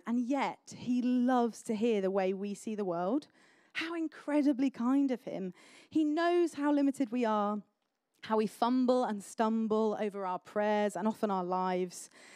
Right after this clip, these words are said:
And he could do a far better job of explaining our prayers and ourselves to himself and what is going on in our world. But instead, he asks us to tell him through our words what is going on.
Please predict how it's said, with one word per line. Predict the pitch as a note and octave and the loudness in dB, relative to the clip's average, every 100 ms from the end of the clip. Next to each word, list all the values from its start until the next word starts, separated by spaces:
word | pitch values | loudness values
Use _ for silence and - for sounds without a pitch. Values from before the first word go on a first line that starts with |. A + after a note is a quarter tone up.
| - - | -20 -4
And | B3+ | 0
he | C4+ D4 | 2 2
could | D4 | 0
do | B3+ C4+ | 0 0
a | |
far | B3 - A#3 A#3+ A#3+ A3+ | -2 -4 -2 0 0 -2
better | A3 - G3+ | -4 -6 -6
job | G#3 G3+ F#3 | -2 0 0
of | F3+ | -2
explaining | F#3+ - - G3+ G3+ G3+ F#3 F3+ F3+ - - - - - | -8 -10 -6 -2 0 0 0 -2 -6 -12 -20 -20 -18 -2
our | A3 A3+ | 0 0
prayers | - A3+ G#3 F#3+ F3 F3 - - | 0 0 2 0 -2 -8 -14 -8
and | F#3 G3 | -8 -2
ourselves | G#3 G3 - G3+ G3 F3+ - | -2 0 2 4 4 2 -4
to | F#3+ | -8
himself | F#3 F#3 - G3 F3 F3 - - - - | -6 -4 0 0 0 -6 -18 -20 -20 -6
and | G3+ | -2
what | G#3 G3 | -2 -4
is | - | -4
going | G#3 G3 | -2 -2
on | F#3 | -4
in | F3+ | -4
our | G3 A3+ | -2 0
world. | F3+ D#3+ F3 F3+ - | -2 -2 -2 -2 -4
But | - | -6
instead, | G#3+ - D4 C4+ - | -6 -4 0 0 0
he | B3+ - | -4 -2
asks | B3+ C4 - - - | -2 -2 -4 -8 -4
us | B3 E3+ - | -4 -6 -12
to | G#3 | -12
tell | - A3 G#3+ | -4 -4 -4
him | F3+ F#3 | -6 -10
through | F3 A3+ G#3+ | -6 -4 -2
our | A3 B3 | -2 -2
words | G#3+ B3 F#3+ D#3+ F3+ | 0 0 0 -2 -4
what | A3+ - | -6 -6
is | F#3+ | -6
going | G#3+ G3 A#3 | -6 -4 -6
on. | C4 - | -6 -10